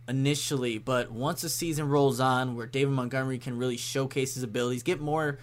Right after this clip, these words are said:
involved in the passing game, I think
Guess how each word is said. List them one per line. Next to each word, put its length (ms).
involved 320
in 60
the 60
passing 400
game, 220
I 100
think 420